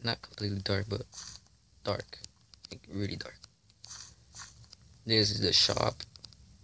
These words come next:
Apparently someone made it. Duh. And there's nothing but fake, fake cashiers, man. What's going on with you? There's stairs. What? Really?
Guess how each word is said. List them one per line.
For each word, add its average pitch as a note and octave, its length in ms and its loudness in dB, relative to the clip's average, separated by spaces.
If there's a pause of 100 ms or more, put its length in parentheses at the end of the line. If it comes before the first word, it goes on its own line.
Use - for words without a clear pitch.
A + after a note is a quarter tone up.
(140)
Apparently G#2 240 -2
someone G2 320 0
made A2 160 -2
it. - 80 -12 (1160)
Duh. G#2+ 140 -2 (1200)
And G#2+ 100 -4
there's A2 220 -4
nothing A#2 540 0 (680)
but A2+ 220 6 (420)
fake, A#2+ 340 8 (1200)
fake - 420 10
cashiers, D3 420 10
man. C3 300 6 (320)
What's C#3+ 240 4
going D#3 240 10
on D3 220 12
with C#3 180 4
you? A2 80 6
There's A2+ 200 8
stairs. C3 600 10 (140)
What? A#2+ 180 4 (1400)
Really? D3+ 400 4